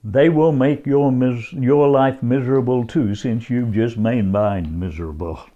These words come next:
<laughs> Their emotional phases can swing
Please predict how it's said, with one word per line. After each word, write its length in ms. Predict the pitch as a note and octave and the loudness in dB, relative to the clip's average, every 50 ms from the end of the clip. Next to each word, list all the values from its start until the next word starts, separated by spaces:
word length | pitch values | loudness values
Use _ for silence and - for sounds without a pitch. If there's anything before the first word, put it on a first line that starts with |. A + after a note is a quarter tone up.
| _ _ - B2+ - | _ _ -12 -10 -8
<laughs> 180 | - B2+ B2 - - _ _ _ _ _ _ _ _ _ _ _ _ _ _ _ _ _ _ _ _ _ _ _ _ _ _ _ _ _ _ _ _ _ _ _ _ _ _ _ _ _ _ _ _ - | -6 -8 -8 -8 -14 _ _ _ _ _ _ _ _ _ _ _ _ _ _ _ _ _ _ _ _ _ _ _ _ _ _ _ _ _ _ _ _ _ _ _ _ _ _ _ _ _ _ _ _ -8
Their 360 | A#2 G#2+ A#2 A#2+ A#2+ A2+ A2 | -4 0 2 2 4 4 2
emotional 960 | A2 G#2 G#2 A2+ B2+ D#3 E3+ - - - F3 E3 E3+ E3 D#3+ D#3+ D#3+ D#3 - _ _ _ _ | 2 2 2 2 2 2 0 0 -2 -4 -4 -2 -2 -2 -2 -4 -4 -6 -12 _ _ _ _
phases 1040 | _ _ - - - D#3 C#3+ C3 G#2+ G2 E2+ E2+ E2+ D#2 D2 C#2 C2 - - - - - _ _ _ _ _ _ _ _ _ _ _ _ _ _ _ _ | _ _ -20 -10 -4 -2 0 0 0 0 0 -2 -6 -6 -8 -10 -14 -16 -20 -20 -20 -20 _ _ _ _ _ _ _ _ _ _ _ _ _ _ _ _
can 300 | - F2+ E2+ D#2+ D#2+ D#2 | -14 -12 -12 -12 -12 -14
swing 920 | - - - - - B2 B2+ C#3+ E3 F3+ F3+ F3+ F3+ F3 E3+ D#3+ D3 | -14 -16 -14 -10 -4 0 2 4 4 4 4 2 2 2 0 -2 -4